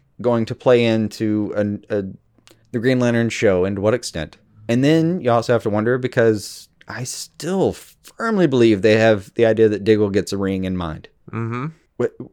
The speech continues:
Speaker 1: where we may see that, or if. But, man, I think it's more of a when than if.
Speaker 2: I don't know. Hopefully,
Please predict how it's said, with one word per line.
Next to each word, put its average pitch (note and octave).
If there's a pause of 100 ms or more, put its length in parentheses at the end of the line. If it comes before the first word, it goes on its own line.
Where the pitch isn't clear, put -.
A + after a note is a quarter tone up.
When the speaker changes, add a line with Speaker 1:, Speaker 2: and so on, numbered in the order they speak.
(120)
Speaker 1:
where B2
we C3
may A#2+
see G3+
that, - (440)
or A#2
if. - (120)
But, A2+
man, D#3
I G#2+
think D3+
it's B2
more C3+
of A2
a G2
when B2+
than F#2+ (100)
if. - (220)
Speaker 2:
I A3
don't B3+
know. F#3+ (1120)
Hopefully, F3+